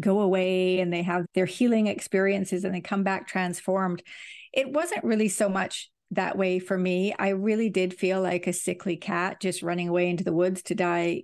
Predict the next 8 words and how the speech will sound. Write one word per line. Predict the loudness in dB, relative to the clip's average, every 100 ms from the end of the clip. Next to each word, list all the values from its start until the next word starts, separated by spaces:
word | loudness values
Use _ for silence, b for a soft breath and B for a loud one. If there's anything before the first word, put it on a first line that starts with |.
| -2
without | 0 0 -2
witness. | -2 0 0 -2 -4 -10 B B _ _ _ _
For | -6 0 4
me, | 4 4 2 -2 -4 -2
the | -2
biggest | 0 0 0 0 0
draw | 0 2
was | 2 -2